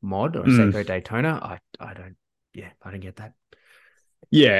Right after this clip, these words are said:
Speaker 2: and I guess, like, the mod-, the modding community for the most part is a really cool space. Like, been a couple of modding groups, follow a couple of cool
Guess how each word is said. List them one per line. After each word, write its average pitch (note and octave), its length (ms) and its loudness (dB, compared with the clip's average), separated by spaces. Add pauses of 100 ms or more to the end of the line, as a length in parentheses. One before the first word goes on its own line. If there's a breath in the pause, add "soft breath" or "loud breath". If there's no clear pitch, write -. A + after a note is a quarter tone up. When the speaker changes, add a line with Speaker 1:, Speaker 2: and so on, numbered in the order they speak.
(120)
Speaker 2:
and B2 140 4
I B2 80 4
guess, C3 220 2
like, A2+ 140 0
the B2+ 80 2
mod-, B2+ 200 6
the A#2+ 80 4
modding B2+ 200 4
community A2 500 4
for G2 420 2
the G#2 80 0
most G#2+ 280 2
part G2 180 -2
is G2 480 -2 (320)
a G#2+ 100 2
really G#2+ 280 2
cool G#2 200 -2
space. G#2+ 360 0
Like, G#2 140 -2
been G#2 120 0
a G#2 40 0
couple A2 260 0
of G#2 80 4
modding G2+ 300 0
groups, A#2 300 -2
follow G#2 260 2
a G2+ 40 2
couple G#2+ 260 -2
of G2+ 80 -4
cool G#2+ 420 2